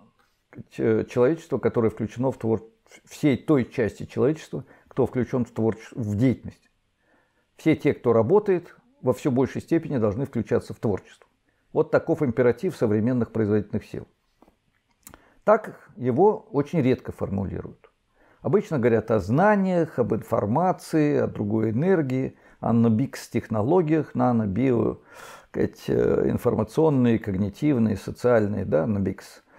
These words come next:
А, о чём угодно, об умном производстве, даже безлюдном производстве.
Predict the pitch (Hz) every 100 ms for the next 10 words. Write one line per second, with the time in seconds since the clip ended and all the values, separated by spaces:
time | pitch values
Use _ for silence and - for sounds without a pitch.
0 | - - - 113 - - - - - -
1 | 196 180 110 101 - - - - 120 165
2 | 131 107 120 104 104 165 175 - 147 135
3 | 123 120 - - - - 131 147 147 170
4 | 165 131 87 101 - 92 90 - -